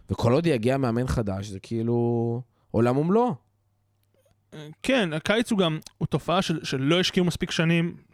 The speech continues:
Speaker 2: מי שחוזר, ה-, ה-O Gs יודעים שאני מתלונן על הרכש של וסטהאם המון זמן. הם, הוא, אה,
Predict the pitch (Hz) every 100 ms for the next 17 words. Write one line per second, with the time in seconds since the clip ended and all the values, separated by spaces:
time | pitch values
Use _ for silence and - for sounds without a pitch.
0 | 110 135 143 147 143 160 151 - - -
1 | - 165 160 175 202 208 156 208 190 170
2 | 165 190 175 170 151 151 170 165 156 165
3 | - 156 165 139 165 165 185 170 185 185
4 | 208 - - - - - 170 165 156 -
5 | _ _ _ 170 170 165 170 160 160